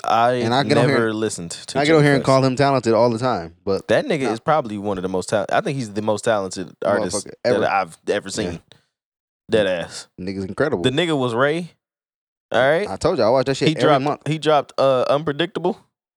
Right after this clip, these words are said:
Speaker 2: Mm, mm, mm,
Speaker 1: And,
Speaker 2: mm, mm, mm.
Speaker 1: uh, yeah, I mean, he's one of the best impersonators I've ever heard. He's Mike Tyson.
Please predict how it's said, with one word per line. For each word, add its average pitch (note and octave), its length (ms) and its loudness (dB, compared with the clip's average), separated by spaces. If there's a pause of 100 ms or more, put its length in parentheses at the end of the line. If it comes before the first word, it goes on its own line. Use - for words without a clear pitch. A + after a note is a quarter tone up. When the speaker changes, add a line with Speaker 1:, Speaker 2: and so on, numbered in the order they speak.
(580)
Speaker 2:
Mm, D#3+ 220 -10 (220)
mm, F3 200 -14 (200)
mm, F#3+ 180 -8
Speaker 1:
And, D#3+ 480 0
Speaker 2:
mm, C3 60 -12
mm, - 100 -14
mm. C3+ 720 2
Speaker 1:
uh, C#3 40 -16 (1900)
yeah, F3+ 220 2 (180)
I B2 80 2
mean, D3+ 120 2
he's F3 180 -2
one E3+ 140 2
of D#3+ 40 -2
the D3 60 -2
best D#3+ 200 2
impersonators C#3+ 560 0
I've A#2 140 2
ever A2 140 -2
heard. A#2 280 0
He's A2 140 -8
Mike C3 220 -4
Tyson. B2+ 420 -2